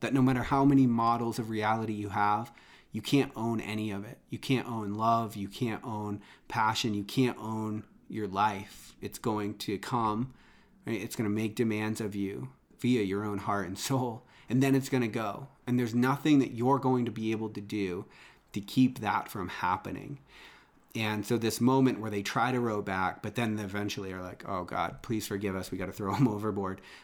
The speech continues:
What's happening here is this is that oscillation between the ego being like, "I wanna surrender 'cause I know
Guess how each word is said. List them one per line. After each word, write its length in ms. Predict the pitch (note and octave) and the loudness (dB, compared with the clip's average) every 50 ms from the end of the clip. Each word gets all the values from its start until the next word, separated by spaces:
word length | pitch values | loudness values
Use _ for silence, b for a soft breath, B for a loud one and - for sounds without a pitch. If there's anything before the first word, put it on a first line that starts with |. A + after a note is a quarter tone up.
| B - | B -4
What's 180 | B2 A#2+ - - | -4 -2 -2 0
happening 480 | - B2 B2 C#3 D3+ D3 B2+ A2 G#2 | 2 2 2 4 4 2 2 2 2
here 220 | G#2 A2+ G#2+ G#2 G2+ | 0 -2 -2 -2 -2
is 140 | F#2+ G2 - | -4 -6 -6
this 240 | - A2+ C3 C3 D3+ | -6 -4 -4 -2 -4
is 100 | C#3 - | -4 -2
that 240 | B2+ G#2+ G#2 - | -2 -2 -2 0
oscillation 840 | - G2 G#2+ A#2+ - - B2+ G#2+ G#2 G#2+ B2 C3+ C3 - B2+ G#2 G2 | 0 0 2 2 0 -2 -2 -2 0 0 2 2 2 0 -2 -2 -4
between 340 | F#2+ G2+ - - G#2+ G2+ G2+ | -4 -6 -4 -4 -2 -2 -2
the 200 | F#2+ - G#2+ A2+ | -2 -4 -4 -4
ego 300 | A#2 A2+ A2+ G2 F#2 F#2+ | -4 -4 -4 -6 -6 -6
being 140 | G2 G2 | -8 -10
like, 120 | F#2+ F#2+ - | -10 -8 -6
"I 120 | G2+ G2+ | -4 -4
wanna 360 | G#2 G2+ G#2+ A2+ A#2+ C3+ C3+ | -2 -2 0 2 4 4 4
surrender 460 | B2+ - - A#2+ A2 G#2+ G#2+ G2 G2+ G2+ | 2 0 -2 -2 -2 -2 -2 -2 -4 -4
'cause 140 | - A#2 | -6 -6
I 100 | A2 G#2 | -4 -4
know 560 | G#2+ G#2+ A2 A#2 B2 C3 C3+ B2+ A2+ G2 - | -2 -2 -2 0 2 2 2 2 0 -2 -4